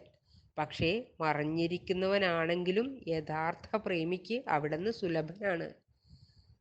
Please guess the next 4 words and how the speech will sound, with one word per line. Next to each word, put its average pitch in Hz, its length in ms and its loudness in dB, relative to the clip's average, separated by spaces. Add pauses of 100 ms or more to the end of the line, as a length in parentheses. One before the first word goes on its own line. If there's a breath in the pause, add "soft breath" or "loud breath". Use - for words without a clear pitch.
(120)
ധ്യാനത്തിൽ 156 760 0 (320)
അനുഭവിക്കുകയും 185 1120 2
ദർശിക്കുകയും 175 720 2
ചെയ്യാം. 202 380 0